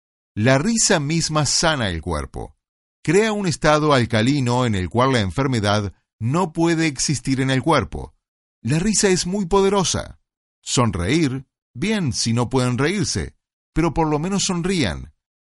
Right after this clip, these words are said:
Traten de sonreír todo el día. Concéntrense en sonreír todo el día. La mayoría de las personas la pasan con el ceño fruncido,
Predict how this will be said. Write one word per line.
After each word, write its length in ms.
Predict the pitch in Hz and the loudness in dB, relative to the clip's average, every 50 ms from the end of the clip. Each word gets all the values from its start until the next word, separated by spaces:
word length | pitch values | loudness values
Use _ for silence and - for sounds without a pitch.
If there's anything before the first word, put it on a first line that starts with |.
| _ - | _ -4
Traten 460 | 143 151 170 196 180 - 190 185 170 | 0 2 2 2 0 0 -2 0 0
de 80 | 165 | 0
sonreír 580 | 151 - 165 139 127 107 117 110 117 127 123 113 | 0 2 0 0 2 2 2 2 2 2 0 -2
todo 380 | - - 120 123 127 117 131 117 | 0 0 2 2 2 2 0 0
el 100 | 107 90 | 0 -2
día. 380 | 98 82 73 60 55 58 _ _ _ _ _ _ _ - | -4 -6 -6 -8 -10 -12 _ _ _ _ _ _ _ -2
Concéntrense 1080 | 143 147 147 143 127 - - 196 202 208 196 175 196 180 180 170 156 - - 165 160 | 0 0 0 0 0 0 0 0 0 0 -2 -4 -4 -2 -2 -2 -2 0 0 0 0
en 140 | 156 143 123 | 0 0 0
sonreír 680 | 110 - 131 120 117 104 110 104 101 117 127 120 113 | 0 0 0 0 0 0 0 0 0 0 0 -2 -2
todo 300 | - 127 123 123 117 123 | 0 0 0 2 2 0
el 80 | 117 117 | 0 0
día. 420 | 123 135 123 95 65 57 - - _ _ _ _ _ _ _ _ _ _ - | 0 0 0 -2 -2 -6 -10 -18 _ _ _ _ _ _ _ _ _ _ -2
La 140 | 110 127 147 | 0 2 4
mayoría 420 | 156 165 147 175 190 220 247 254 | 4 4 4 4 4 4 4 2
de 80 | 226 175 | 2 2
las 160 | 147 135 - | 2 2 2
personas 580 | - 110 92 - - 135 127 135 131 131 - - | 0 -2 0 0 2 2 2 2 2 0 0 0
la 160 | 123 107 - | 0 0 0
pasan 360 | - 110 110 - 143 135 127 | 0 0 0 0 -2 -2 -2
con 140 | - 131 107 | -2 -2 -2
el 120 | 90 82 | -2 -4
ceño 340 | - - - 107 104 104 107 | -4 -4 -2 -2 -2 -2 -2
fruncido, 720 | 98 - 110 107 98 - 160 147 113 82 71 60 - - | -2 -2 -2 -2 -2 0 0 0 0 -2 -4 -8 -12 -16